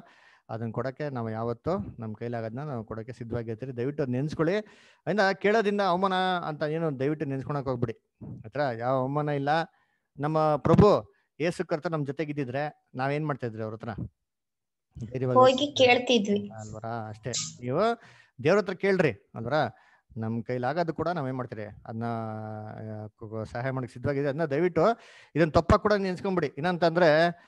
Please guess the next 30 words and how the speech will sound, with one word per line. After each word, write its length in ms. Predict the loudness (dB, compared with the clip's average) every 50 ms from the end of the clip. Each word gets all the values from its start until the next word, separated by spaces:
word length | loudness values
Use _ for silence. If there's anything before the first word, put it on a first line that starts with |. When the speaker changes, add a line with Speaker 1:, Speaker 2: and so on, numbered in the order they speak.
| _ _ _
Speaker 1:
ಓ 140 | 2 2 4
ಬ್ರದರ್ಗೇನೋ 460 | 6 6 4 4 4 0 0 0 0
ಅಮೆರಿಕದಿಂದ 480 | 0 0 0 -2 -2 -2 -2 -4 -2 0
ಲ-, 440 | 0 0 0 -2 -2 -4 -2 -2 -4
lot 220 | -4 -4 -4 -6
of 100 | -4 -4
dollars, 600 | -4 -2 -2 -4 -6 -4 -4 -2 -2 -2 -2 -2
ಕೋಟ್ಯಾಂತರ 360 | -2 -4 -4 -4 -6 -8 -8
ರೂಪಾಯಿ 180 | -10 -12 -12 -12
ಕಳಿಸ್ತಾರೆ, 320 | -12 -14 -14 -14 -12 -10
ಲಕ್ಷಾಂತರ 340 | -10 -10 -8 -8 -8 -8 -6
ರೂಪಾಯಿ 180 | -4 -4 -4 -4
ಕಳಿಸ್ತಾರೆ, 500 | -4 -6 -8 -6 -6 -4 -2 -2 -2 -2
ಅದಕ್ಕೆ 240 | -4 -4 -4 -2 -2
ಅವ್ರ 140 | -2 -2
ಮನೇನ 280 | -2 -2 -4 -4 -4 -4
ಕಟ್ಕೊಂಡ್ಬಿಟ್ಟವ್ರೆ, 580 | -4 -6 -6 -6 -8 -10 -10 -8 -10 -8 -8 -8
ಅದೇ 160 | -8 -8 -8
ತರ 120 | -6 -6
ಏನೇ 380 | -6 -6 -6 -8 -10 -12 -10 -10
ದಾನ 160 | -10 -10 -8
ಧರ್ಮ 160 | -8 -8 -8
ಮಾಡ್ತಾರೆ 340 | -6 -6 -8 -8 -8 -8 -8
ಅಂದ್ಬಿಟ್ಟವ್ರ. 360 | -8 -8 -8 -10 -8 -6 -4 -2 -2 -4 -6 _ _ _ _ _ _ _ _ _ _ -8
ಆ 60 | -6
ತರ 140 | -4 -2 0
ದಯವಿಟ್ಟು 280 | 2 2 2 4 4
ಯಾರು 160 | 4 4 4
ನೆನ್ಸ್ಕೊಳಕ್ 420 | 2 0 0 -2 0 0 0 0 0
ಹೋಗ್ಬಿಡಿ. 300 | 0 -2 -2 -2 -2